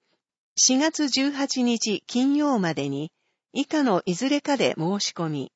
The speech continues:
市ホームページ内の申し込みフォーム。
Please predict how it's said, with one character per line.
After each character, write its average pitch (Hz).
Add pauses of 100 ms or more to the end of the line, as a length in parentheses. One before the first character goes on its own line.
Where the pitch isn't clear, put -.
(800)
市 285
ホ 254
ー 285
ム 294
ペ 285
ー -
ジ 277
内 156
の 139 (280)
申 240
し -
込 262
み 262
フ 247
ォ 196
ー -
ム。 127